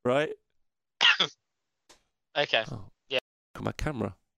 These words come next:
Speaker 2: Yeah,
Speaker 1: Oh, no, I've
Speaker 2: fine.
Speaker 1: broken Twitch. I've broken my computer. Oh, no, it's all back. Okay, my whole computer froze.
Speaker 2: Oh,
Speaker 1: Don't know what
Speaker 2: no.
Speaker 1: happened. Um, uh, uh, yeah, forty percent off, Slaanesh?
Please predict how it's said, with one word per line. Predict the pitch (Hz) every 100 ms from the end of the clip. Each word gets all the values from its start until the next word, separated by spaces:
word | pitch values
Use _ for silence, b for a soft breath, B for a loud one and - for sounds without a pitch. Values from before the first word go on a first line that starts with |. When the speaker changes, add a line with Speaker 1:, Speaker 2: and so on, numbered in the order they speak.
| -
Speaker 2:
Yeah, |
Speaker 1:
Oh, | 127
no, | 131
I've |
Speaker 2:
fine. | -
Speaker 1:
broken | 139 - 135
Twitch. | - 127 - - _ _ _ _ _ _ _ _ _ _ _ _ _
I've | -
broken | 135 131 135
my | 131
computer. | 131 - 139 151 180 214 - _ _ _ _ _
Oh, | 113
no, | 104
it's | 117
all | 110
back. | - - - - 110
Okay, | 113
my | 104 110
whole | 117
computer | - 107 139 127
froze. | - - - -
Speaker 2:
Oh, | 151 165
Speaker 1:
Don't | 143
know |
what | 175
Speaker 2:
no. | 208
Speaker 1:
happened. | 233 202 - b b b b -
Um, | 139 139 135 131 110 _ _ _ _ _ _ _ _ _ - _ -
uh, | 139 135 131 123 - _ _ _ 143
uh, | 147 -
yeah, | 151 131 127 120 -
forty | 180 196
percent | 180 185 202 180
off, | 190
Slaanesh? | - 196 220 302